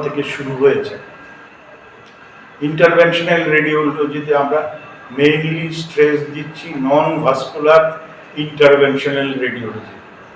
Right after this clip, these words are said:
যেমন সিটি গাইডেড, আল্ট্রাসাউন্ড গাইডেড অ্যাসপিরেশন,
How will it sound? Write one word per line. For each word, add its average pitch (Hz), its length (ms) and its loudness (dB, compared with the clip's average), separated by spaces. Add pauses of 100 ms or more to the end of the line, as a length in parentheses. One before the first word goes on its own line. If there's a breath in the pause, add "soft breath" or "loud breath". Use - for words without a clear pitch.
(480)
যেমন 160 300 4 (1160)
সিটি 160 380 -6
গাইডেড, 139 380 6 (640)
আল্ট্রাসাউন্ড 151 580 4 (120)
গাইডেড 139 360 6 (840)
অ্যাসপিরেশন, 139 760 -2